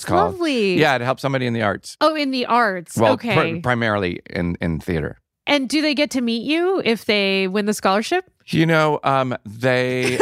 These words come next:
Speaker 1: I don't know how,
Speaker 2: <laughs>
Speaker 1: I don't know how that works. I know that I'm not allowed legally to meet them or get involved.
Speaker 2: Really?
Speaker 1: Uh, yeah, there's some, like, legal thing for anybody who gives, uh,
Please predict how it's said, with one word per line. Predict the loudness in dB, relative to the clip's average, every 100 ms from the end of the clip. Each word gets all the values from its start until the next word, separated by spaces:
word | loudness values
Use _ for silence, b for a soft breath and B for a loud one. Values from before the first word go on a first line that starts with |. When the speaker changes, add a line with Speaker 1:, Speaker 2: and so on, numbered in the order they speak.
| 2
Speaker 1:
I | 4
don't | 2
know | 2 2
how, | 2 0
Speaker 2:
<laughs> |
Speaker 1:
I | 0
don't | 0 2
know | 2
how | 2
that | 0 0
works. | 0 0 -2 -2
I |
know | 0 0
that | 0 0 0
I'm | -2 0
not | -2
allowed | -2 0 0 0
legally | -2 -4 -2 -2 0 -2
to | -2 -2 0
meet | 2 0 0
them | -2
or | 0
get | 0 -2
involved. | -2 0 2 2 0 -6 -10 -20 -20 _ -2
Speaker 2:
Really? | 0 2 4 2 2 0 -2 -2
Speaker 1:
Uh, |
yeah, | 2 2 2
there's | 0 -4 -2
some, | -2
like, | -2 -2
legal | -2 -2 0 -2 -2
thing | -4 -2 -2 -6 -6
for | -2 0
anybody | 2 0 -2 -2
who | -6
gives, | -4 -6 -6 -14 -8
uh, | -8